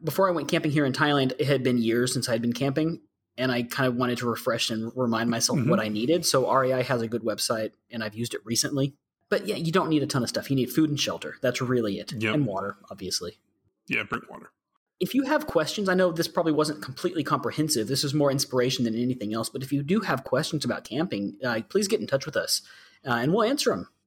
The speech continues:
Speaker 1: We will do our best to answer them
Speaker 2: Yeah.
Speaker 1: based on our own expertise.
Speaker 2: Yeah,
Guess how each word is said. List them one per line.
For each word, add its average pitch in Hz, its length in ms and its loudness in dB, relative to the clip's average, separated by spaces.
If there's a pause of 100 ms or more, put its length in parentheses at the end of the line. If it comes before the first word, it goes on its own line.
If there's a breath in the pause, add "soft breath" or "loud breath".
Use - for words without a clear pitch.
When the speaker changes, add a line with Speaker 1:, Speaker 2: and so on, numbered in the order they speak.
(140)
Speaker 1:
We 165 120 -2
will 165 140 4
do 160 140 2
our 156 100 4
best 156 220 0
to - 80 -4
answer 156 260 0
them 104 220 0
Speaker 2:
Yeah. 185 140 -4 (600)
Speaker 1:
based 135 220 -4
on 123 100 0
our 117 140 0
own 143 220 2
expertise. - 720 -2 (600 loud breath)
Speaker 2:
Yeah, 214 180 -10